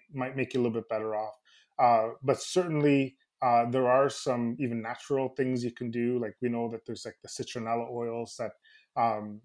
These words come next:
uh, can be used in your backyard. And, and when my parents have a citronella plant as a more kind of natural way, so you don't have to burn. Um, does it work? I think it's <laughs> context specific there as well, because I get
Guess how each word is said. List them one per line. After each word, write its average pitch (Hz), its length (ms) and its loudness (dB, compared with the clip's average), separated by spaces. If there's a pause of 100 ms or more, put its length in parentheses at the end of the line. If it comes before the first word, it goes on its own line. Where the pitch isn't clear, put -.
(160)
uh, 110 260 -8
can 131 140 -2
be 117 80 2
used 117 420 0
in 110 80 -8
your 110 120 -6
backyard. 117 500 -4
And, 110 120 -4 (200)
and 110 140 -16
when 110 80 -14
my 110 80 -14 (100)
parents 117 260 -6
have 110 120 -6
a - 20 -6
citronella 131 640 -2
plant 131 260 -2
as 120 120 -2
a 123 60 2
more 120 320 0
kind 123 160 -4
of 113 60 -4
natural 123 560 -2
way, 120 160 2
so 127 120 -4
you 120 40 -6
don't 117 140 -4
have 117 120 -10
to 113 80 -14
burn. 123 380 -6 (480)
Um, 127 340 4 (240)
does 139 180 8
it 151 100 -2
work? 208 340 4 (580)
I 151 60 4
think 151 140 8
it's - 120 0
<laughs> - 0 -
context 135 600 -2 (260)
specific 123 680 -2
there 117 160 2
as 110 120 -2
well, 117 300 2
because 123 340 -2 (560)
I 151 200 12
get 127 240 6